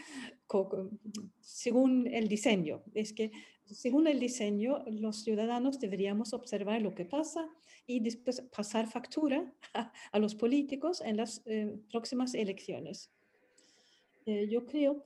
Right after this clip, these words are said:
eh, yo, yo tiendo a culpar a, a los medios de comunicación. Eh, primero por, por presentar las cosas de manera tergiversada y además por, por, eh, llenar de, de, de tonterías el tiempo, la cabeza de la gente,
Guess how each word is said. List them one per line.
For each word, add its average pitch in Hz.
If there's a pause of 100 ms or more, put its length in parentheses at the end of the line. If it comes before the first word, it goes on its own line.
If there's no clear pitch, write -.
eh, 208
yo, 208
yo 190
tiendo 277
a 233
culpar 247
a, 190
a 196
los 185
medios 208
de 226
comunicación. 185 (380)
Eh, 202
primero 247
por, 220
por 208
presentar 208 (800)
las 196
cosas 208
de -
manera 190
tergiversada 208 (360)
y 240
además 233
por, - (580)
por, 214
eh, 202 (320)
llenar 220
de, 202
de, 196
de 190
tonterías 240
el 185
tiempo, 247
la 202
cabeza 226
de 196
la 180
gente, 294